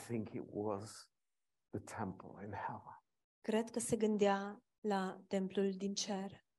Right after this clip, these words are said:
Speaker 1: And he was thinking, I am gonna dwell in that house. forever.
Speaker 2: Și el se gândea,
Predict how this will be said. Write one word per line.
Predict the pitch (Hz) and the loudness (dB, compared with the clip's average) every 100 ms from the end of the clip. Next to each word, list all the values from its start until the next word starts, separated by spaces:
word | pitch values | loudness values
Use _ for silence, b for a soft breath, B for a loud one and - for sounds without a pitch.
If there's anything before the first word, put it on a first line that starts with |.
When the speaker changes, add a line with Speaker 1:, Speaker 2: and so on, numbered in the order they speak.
| _ _ | _ _
Speaker 1:
And | - 113 | -12 -4
he | 101 | -2
was | 92 - - | -2 -4 -10
thinking, | - - - _ _ _ _ _ _ _ _ _ _ _ _ _ - | -14 -16 -20 _ _ _ _ _ _ _ _ _ _ _ _ _ -2
I | 110 117 120 107 | 0 0 -2 -6
am | 117 | -8
gonna | 117 101 95 - 107 | -6 -4 -6 -8 -8
dwell | 104 95 107 101 101 92 - | -4 -2 -2 -2 -4 -6 -12
in | 113 90 | -14 -12
that | 90 90 - - - - | -10 -10 -12 -12 -10 -10
house. | - - - - _ _ _ _ _ _ - - | -12 -16 -20 -20 _ _ _ _ _ _ -16 -14
forever. | - - - - - _ _ | -14 -16 -18 -20 -20 _ _
Speaker 2:
Și | - 220 | 0 2
el | 220 | 2
se | - 208 | 2 2
gândea, | 202 202 202 202 185 185 | 4 4 6 6 6 -2